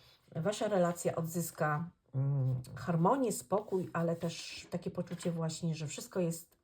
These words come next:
w najlepszym porządku. Widać wyraźnie, że, mm, osoba, która wysyła Ci tą wiadomość, ona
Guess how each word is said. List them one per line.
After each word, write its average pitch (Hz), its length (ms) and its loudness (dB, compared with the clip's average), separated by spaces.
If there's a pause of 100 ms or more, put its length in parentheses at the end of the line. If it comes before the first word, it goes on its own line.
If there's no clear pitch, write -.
w 175 60 -6
najlepszym 170 440 2
porządku. 156 600 -2 (2000)
Widać 277 280 -4
wyraźnie, 247 480 4
że, 226 380 0 (1080)
mm, 190 480 0 (540)
osoba, 320 260 2
która 262 220 6
wysyła 262 340 2
Ci - 120 -8
tą 233 160 0
wiadomość, 226 580 0
ona 190 400 0